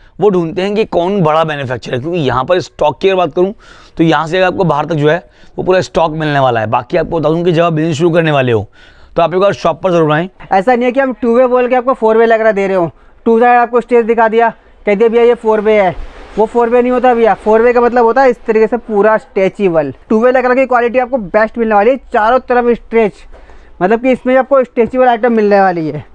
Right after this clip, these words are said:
Speaker 2: ये देखिए भैया, आपको एक नाड़े में design मिलेगा, आपको four वे के अंदर आपको step design मिलने वाला है। Quality four वे लेकर आपको ये भी मिलने वाली है, एकदम लैक्रा, जो एकदम smooth लग रहा है ये हल्के के अंदर, जो एनएस की टक्कर पे बिल्कुल लैक्रा मिलने वाला है आपको ये।
Speaker 1: तो आज का collection आपको दिखाने वाला हूँ मैं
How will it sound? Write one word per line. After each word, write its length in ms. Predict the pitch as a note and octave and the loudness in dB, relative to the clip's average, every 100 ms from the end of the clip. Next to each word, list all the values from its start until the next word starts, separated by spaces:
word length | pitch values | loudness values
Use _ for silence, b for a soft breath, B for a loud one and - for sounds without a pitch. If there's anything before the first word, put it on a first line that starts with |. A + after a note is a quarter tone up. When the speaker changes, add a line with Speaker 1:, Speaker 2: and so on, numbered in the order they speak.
| - | -4
Speaker 2:
ये 80 | G3+ | -2
देखिए 220 | G#3+ A3+ | 0 0
भैया, 180 | A3 A#3+ | 2 0
आपको 180 | A3+ A#3+ | 2 2
एक 220 | A#3+ A3 F3+ | 2 0 -2
नाड़े 300 | F#3+ G#3+ A#3+ | 0 2 2
में 120 | B3 | 2
design 160 | B3 A#3 | 2 2
मिलेगा, 180 | G#3+ | 0
आपको 140 | A3+ B3 | 0 -2
four 260 | - A3 G#3+ | -2 -2 0
वे 120 | A3 | -2
के 60 | |
अंदर 160 | G#3+ A3 | 0 -2
आपको 200 | G#3 A3+ | 0 -2
step 240 | A3 G3 | -4 -4
design 200 | F#3+ F#3+ | 0 0
मिलने 180 | F#3+ F#3+ | 2 2
वाला 220 | F#3 F3+ | 2 2
है। 100 | F#3 F3+ - - | 0 -2 -12 -2
Quality 500 | F#3+ G#3 A#3 C4+ A#3 - _ - | 2 2 2 0 -2 -6 _ -6
four 260 | G#3 G#3+ A#3+ | 0 2 4
वे 120 | B3 | 2
लेकर 240 | B3 A#3 | 2 2
आपको 240 | A#3+ A#3 A#3 | 0 2 0
ये 100 | G#3+ | 2
भी 100 | G#3 | 2
मिलने 260 | G3 F3+ | 2 2
वाली 260 | D3+ C#3 C3+ | 0 -2 -4
है, 120 | B2+ B B B B - | -6 B B B B -4
एकदम 220 | F3+ C4 | 0 2
लैक्रा, 340 | A3+ A3 A#3+ C4 | 2 2 2 0
जो 160 | B3+ | 2
एकदम 280 | C4 B3+ C#4 | 0 0 -4
smooth 280 | - A3 C4 | -4 -2 0
लग 200 | B3 A#3+ | 0 0
रहा 100 | A3+ | 2
है 80 | G#3+ | 2
ये 80 | A#3 | 2
हल्के 260 | G#3 G#3 | 2 0
के 80 | F#3+ | 0
अंदर, 240 | E3+ D3+ C#3+ b b - | -2 -2 -6 b b -4
जो 100 | G#3 | -2
एनएस 240 | F#3+ A#3 A#3+ | 0 -2 -2
की 100 | B3 | -2
टक्कर 300 | A#3+ B3 A3 | -2 0 2
पे 120 | A3 | 2
बिल्कुल 220 | G#3+ A3 | 2 2
लैक्रा 260 | G3+ F#3 F#3+ | 2 2 0
मिलने 240 | F3 E3 | 0 0
वाला 180 | D3 C#3 | 0 0
है 60 | C3 | -4
आपको 140 | C#3+ | -8
ये। 140 | C3+ B2 - - | -8 -10 -18 -4
Speaker 1:
तो 60 | G#3+ | 2
आज 160 | A3 A#3 | 2 2
का 100 | B3+ | 0
collection 260 | - F#3 | 0 0
आपको 200 | B3 A#3 | 0 0
दिखाने 340 | A#3 A#3 A3 G#3+ | 0 2 0 2
वाला 200 | G3+ G3+ | 0 0
हूँ 80 | G#3+ | 0
मैं 180 | A3+ | -2